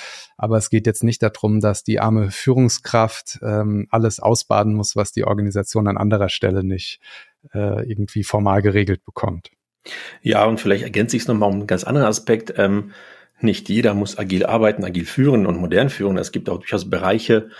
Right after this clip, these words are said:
Speaker 2: also ganze Branchen gibt es, denen man nachsagt, es nicht sein zu müssen, sich nicht unbedingt wandeln zu müssen. Und auch in größeren Unternehmen gibt es sicherlich auch Ecken,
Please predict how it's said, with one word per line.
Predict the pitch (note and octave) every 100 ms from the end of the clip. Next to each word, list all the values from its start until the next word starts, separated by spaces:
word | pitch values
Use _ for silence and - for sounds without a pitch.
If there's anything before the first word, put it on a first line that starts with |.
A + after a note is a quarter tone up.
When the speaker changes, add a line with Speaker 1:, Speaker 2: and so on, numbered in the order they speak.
| - - -
Speaker 2:
also | F#2+
ganze | F#2 G2 F2
Branchen | E2+ - C#3+ C3+ A2
gibt | G#2+ F2+
es, | F#2+ -
denen | F#2+
man | F#2+ F2+ F2+ F2+
nachsagt, | F2+ G#2+ - G2 -
es | -
nicht | F#2+ F#2+ - _ - - _
sein | - G#2
zu | - G2
müssen, | E2+ G2+ E3+ C3
sich | A2 -
nicht | - -
unbedingt | - F#2 -
wandeln | - C#3 C#3+
zu | -
müssen. | B2 B2 B2 A2+ - - - - _
Und | A2 G2
auch | G#2 F#2+ -
in | G2+ G2
größeren | F#2+ G#2+ A#2+ G2+
Unternehmen | F#2 F2 G2 G#2+
gibt | -
es | -
sicherlich | G#2+ A2+ G2+ -
auch | G2 G2 -
Ecken, | - B2 G#2+